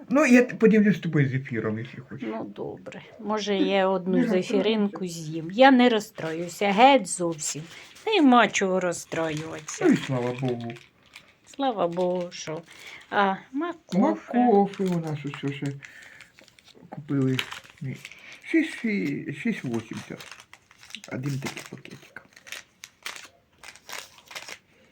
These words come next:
Speaker 1: Отак.
Speaker 2: Це для мене, бо Валера бере банками собі большими.
Speaker 1: Да.
Speaker 2: Кофе.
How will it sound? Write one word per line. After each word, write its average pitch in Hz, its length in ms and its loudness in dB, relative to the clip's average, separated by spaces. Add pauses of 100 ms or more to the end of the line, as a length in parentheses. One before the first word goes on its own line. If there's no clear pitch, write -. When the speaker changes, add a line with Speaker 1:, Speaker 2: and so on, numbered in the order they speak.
(1300)
Speaker 1:
Отак. - 320 -10 (120)
Speaker 2:
Це 339 180 2
для 202 220 2
мене, 175 300 -2
бо 226 200 0
Валера 220 460 2
бере 196 280 0
банками 302 680 4
собі 285 340 0
большими. 262 800 4 (840)
Speaker 1:
Да. 131 60 -12
Speaker 2:
Кофе. 160 540 -2